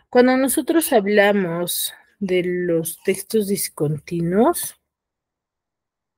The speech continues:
como nos dice José, vamos a dar a conocer, ¿sí?,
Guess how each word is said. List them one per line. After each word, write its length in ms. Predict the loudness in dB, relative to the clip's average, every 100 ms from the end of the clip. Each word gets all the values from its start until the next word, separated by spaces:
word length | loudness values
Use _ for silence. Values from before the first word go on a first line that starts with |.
| _ _ -20 -20 _ _ _
como 300 | 4 8 8
nos 260 | 6 2
dice 360 | 0 -2 4 4
José, 500 | 6 4 4 2 0
vamos 420 | 2 0 0 -2
a 100 | 0
dar 240 | 0 0 0
a 100 | -2
conocer, 760 | -4 -4 -4 -6 -4 -2 -2 -4 _ _ _ _ _ _ _ _ -16
¿sí?, 520 | -10 -6 -4 -6